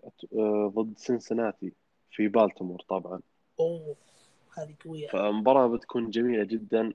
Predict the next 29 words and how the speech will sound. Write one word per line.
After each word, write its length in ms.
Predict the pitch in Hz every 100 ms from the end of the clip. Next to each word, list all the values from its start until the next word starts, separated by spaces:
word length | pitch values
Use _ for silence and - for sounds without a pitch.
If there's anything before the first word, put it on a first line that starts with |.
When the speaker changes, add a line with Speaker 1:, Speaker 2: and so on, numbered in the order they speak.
| -
Speaker 1:
التشارجرز 540 | - - 135 113 113 110
بعد 160 | 107
خسارة 420 | - - 110 101 95 104
قوية 340 | 110 123 104
مثل 240 | 101 104 104
هذه 200 | 101 98
ثقيلة، 400 | 101 107 110 110 - _
باي 200 | - 120
ويك، 480 | 113 113 117 - - - - _ _ -
فريق 300 | 127 120 104
يريح، 500 | 113 113 113 110 - -
بعدها 260 | 120 113
يرجع 380 | 113 110 - 101
في 60 | 98
الأسبوع 320 | 95 107 98
اللي 120 | 98
بعده. 340 | 110 104 110 - _ - _ -
بالتيمور، 680 | 113 113 107 123 131 127 123
سنسناتي، 760 | - 123 110 127 127 117 - 117
مباراة 340 | 110 107 120
بتكون 300 | 107 - 117
جدًا 260 | 135 151 120
جميلة، 400 | 104 107 107 104
خصوصًا 500 | - - 123 113 107 - - _ _ -
بعد 140 | 101
ما 100 | 107
شفنا 260 | 104 110 104
فوز، 480 | - 110 101 98 101
آه، 640 | 101 101 98 98 98